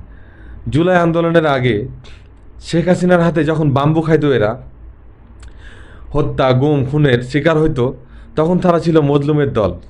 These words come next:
যেমনই হাসিনা ছাত্র আন্দোলনের মাধ্যমে পরাজিত হয়ে পালিয়ে গেল ভারতে, ঠিক তেমনই বিএনপি খলস ছেড়ে বেরিয়ে আসলো।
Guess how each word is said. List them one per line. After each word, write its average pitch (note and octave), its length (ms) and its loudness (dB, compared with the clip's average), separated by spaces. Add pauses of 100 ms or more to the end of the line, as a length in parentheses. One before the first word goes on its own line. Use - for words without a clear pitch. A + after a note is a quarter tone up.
(500)
যেমনই D#3 600 2
হাসিনা E3+ 480 -2
ছাত্র F3 440 -4
আন্দোলনের E3+ 520 0
মাধ্যমে D#3 400 2
পরাজিত E3 480 0
হয়ে B2 380 0 (540)
পালিয়ে F#3+ 320 2
গেল B2 200 2
ভারতে, A2 440 -2 (800)
ঠিক G#3 240 -2
তেমনই F#3+ 380 2
বিএনপি E3 420 0
খলস F3 440 0
ছেড়ে D3+ 160 2
বেরিয়ে C#3 300 2
আসলো। G#2 340 -2